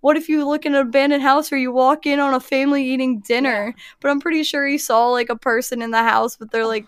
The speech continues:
Speaker 1: kitchen light on and we're just like, "Go, go, go."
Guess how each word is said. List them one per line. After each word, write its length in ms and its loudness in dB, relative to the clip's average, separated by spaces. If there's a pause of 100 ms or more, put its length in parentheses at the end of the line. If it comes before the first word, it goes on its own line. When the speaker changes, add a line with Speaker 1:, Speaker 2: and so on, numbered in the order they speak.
(140)
Speaker 1:
kitchen 380 -2
light 260 -2
on 300 -2
and 120 -12
we're 140 -6
just 240 -10
like, 220 -8 (100)
"Go, 260 2
go, 320 0
go." 640 2